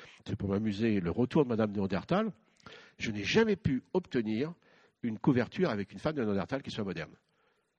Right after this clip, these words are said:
Odile Jac-, même Odile Jacob était contre ça. Non, non, non, ils étaient pas comme ça. On n'en sait rien. Hein ?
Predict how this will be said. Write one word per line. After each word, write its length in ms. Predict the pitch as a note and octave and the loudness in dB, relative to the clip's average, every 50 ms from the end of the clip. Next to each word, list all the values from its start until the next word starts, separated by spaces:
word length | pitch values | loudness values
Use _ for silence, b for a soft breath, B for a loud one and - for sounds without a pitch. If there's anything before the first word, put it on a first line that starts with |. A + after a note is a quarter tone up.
| _ _ _ _ _ _ - | _ _ _ _ _ _ -8
Odile 220 | A2 A2+ C#3 C3 | -6 -6 -4 -2
Jac-, 280 | - C3 A#2 - - - | 0 0 0 -2 -2 0
même 160 | D3+ G3 G#3 | 0 0 0
Odile 160 | F3+ - E3 | -2 -4 -2
Jacob 320 | - F3 D#3+ - G3+ E3 | -2 -2 0 0 0 0
était 140 | C#3 B2+ C3+ | 0 0 0
contre 260 | A#2 B2 A#2 - A#2 | 0 0 0 0 0
ça. 140 | A2+ F3+ G3 | 0 0 2
Non, 180 | F3+ G3+ A3+ A3 B B B B B B - | 4 4 2 2 B B B B B B -2
non, 80 | A#3+ C4 | 0 2
non, 180 | C#4 C#4 A#3 | 2 2 2
ils 140 | D#3+ D#3 C3+ | 4 4 2
étaient 180 | F3+ - F#3+ E3+ | 4 4 2 2
pas 120 | - G#3 | 2 0
comme 140 | - F3+ D3+ | 0 0 0
ça. 200 | - F3+ C#3+ - - | 0 0 -2 -2 -2
On 120 | C3+ C#3+ | 0 0
n'en 120 | E3+ G3 | 0 0
sait 160 | G3 - - A3+ | 2 2 2 4
rien. 300 | A3 B3 C4+ C4+ A3 B B B B B B B B - | 4 4 4 4 2 B B B B B B B B 2
Hein ? 140 | F3+ A3 | 2 2